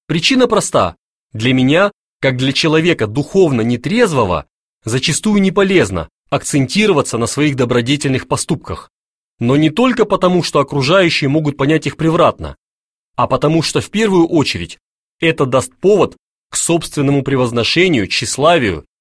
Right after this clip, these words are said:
самолюбованию и другим страстишкам. Моя гордость действует так, что какое бы добро я ни сотворил,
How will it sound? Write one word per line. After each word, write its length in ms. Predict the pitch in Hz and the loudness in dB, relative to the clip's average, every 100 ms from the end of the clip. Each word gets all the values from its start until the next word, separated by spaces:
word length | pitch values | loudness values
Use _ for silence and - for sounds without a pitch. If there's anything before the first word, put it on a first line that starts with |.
| _ | _
самолюбованию 1000 | - 160 151 135 127 117 131 233 190 107 | -4 0 2 2 0 0 2 2 2 0
и 140 | - 135 | -4 -4
другим 340 | 135 151 214 | -2 0 -2
страстишкам. 720 | - 160 - - - - 73 - _ _ _ _ _ | 0 -2 -2 -2 -4 -6 -10 -14 _ _ _ _ _
Моя 280 | 113 139 156 | -2 2 2
гордость 480 | 147 190 143 127 113 | 4 2 2 -2 -2
действует 540 | 170 156 - 120 113 | -2 -2 -2 -4 -2
так, 240 | - 240 - _ _ - | 0 0 -2 _ _ -14
что 240 | - 160 | -4 0
какое 340 | 180 175 233 | 0 0 0
бы 100 | 190 | 0
добро 340 | 180 196 196 170 | 0 2 2 2
я 140 | 135 | 2
ни 120 | 151 | 2
сотворил, 600 | 147 160 190 214 285 262 | 0 -2 0 2 2 0